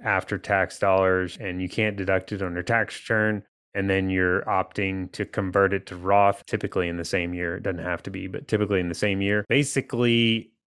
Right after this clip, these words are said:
tax-wise, it's almost exactly the same as putting it directly into the Roth, but you have to take that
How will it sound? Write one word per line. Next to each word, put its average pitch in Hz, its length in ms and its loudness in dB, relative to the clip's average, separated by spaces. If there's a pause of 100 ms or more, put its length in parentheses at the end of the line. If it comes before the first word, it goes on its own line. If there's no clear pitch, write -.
(140)
tax-wise, 110 800 2
it's 117 160 -8
almost 120 340 -2
exactly 107 460 -2
the 95 100 -4
same 107 280 -4
as 92 80 -6
putting 101 240 -4
it 90 160 -8
directly 87 520 -2
into 101 220 0
the 101 100 -2
Roth, 107 380 2 (460)
but - 80 -14
you 107 100 -6
have 95 140 -2
to - 100 -8
take 107 220 0
that 104 180 2